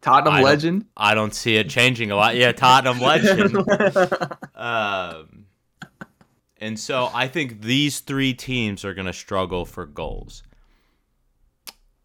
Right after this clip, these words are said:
Speaker 2: R-, I, I'm just curious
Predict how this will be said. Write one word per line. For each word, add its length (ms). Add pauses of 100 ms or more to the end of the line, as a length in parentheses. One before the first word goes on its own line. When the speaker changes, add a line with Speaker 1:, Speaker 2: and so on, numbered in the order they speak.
(1700)
Speaker 2:
R-, 80
I, 320
I'm 240
just 220
curious 360